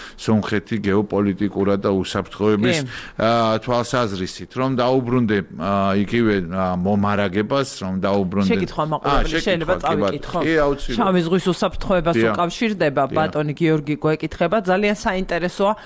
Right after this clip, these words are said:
Speaker 2: რა სიახლეებია ნატოს მხრიდან შავი ზღვის უსაფრთხოებასთან დაკავშირებით და რა დონეზეა საქართველო ამ ამბებში ჩართული? თუ
Speaker 1: მმ.
Speaker 2: ნატომ რუსეთს დაარტყა, ეს პირველ რიგში იქნება რუსეთის შავი ზღვის ფლოტზე დარტყმა და ამ სცენარისთვის როგორ უნდა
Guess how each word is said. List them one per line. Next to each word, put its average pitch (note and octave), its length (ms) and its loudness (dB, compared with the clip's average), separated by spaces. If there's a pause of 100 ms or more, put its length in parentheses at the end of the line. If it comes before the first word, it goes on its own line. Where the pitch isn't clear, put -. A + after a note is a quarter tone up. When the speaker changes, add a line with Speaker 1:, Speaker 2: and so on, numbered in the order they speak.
(200)
Speaker 2:
რა F#3 180 2
სიახლეებია G3 560 2
ნატოს F3+ 380 0
მხრიდან G3+ 340 0
შავი E3+ 260 0
ზღვის F#3+ 220 -2
უსაფრთხოებასთან D#3 680 -2
დაკავშირებით D3 540 0
და A#2 60 2 (420)
რა F3+ 220 2
დონეზეა F#3 540 0
საქართველო C#3+ 560 -2
ამ C3+ 160 2
ამბებში A#2+ 400 -4
ჩართული? C#3+ 540 -4 (200)
თუ F#3+ 200 2
Speaker 1:
მმ. F#3+ 100 2
Speaker 2:
ნატომ D#3 220 0
რუსეთს E3 420 0
დაარტყა, F3 640 0
ეს D3+ 80 -4
პირველ E3+ 320 0
რიგში D#3 320 -4
იქნება C#3+ 280 -2
რუსეთის C#3+ 420 -2
შავი D3+ 220 0
ზღვის A#2+ 200 -4
ფლოტზე D3 360 0
დარტყმა B2+ 460 -2 (260)
და D#3+ 100 -4
ამ E3 140 2
სცენარისთვის D3 680 0
როგორ D3+ 320 2
უნდა G3 100 0